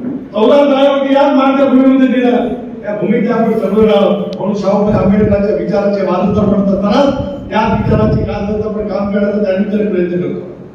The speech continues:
अशा वेळेला राष्ट्रहित, राष्ट्रपती मनामध्ये ठेवत ज्या पद्धतीने देशाचं काम त्या ठिकाणी चाललेलं आहे, अशा वेळेला आपण त्या सत्तेचा सहभागामध्ये त्या ठिकाणी असावं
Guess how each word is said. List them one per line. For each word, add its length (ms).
अशा 280
वेळेला 280
राष्ट्रहित, 560
राष्ट्रपती 560
मनामध्ये 480
ठेवत 260
ज्या 140
पद्धतीने 520
देशाचं 420
काम 220
त्या 100
ठिकाणी 300
चाललेलं 340
आहे, 80
अशा 220
वेळेला 260
आपण 240
त्या 240
सत्तेचा 460
सहभागामध्ये 680
त्या 120
ठिकाणी 220
असावं 440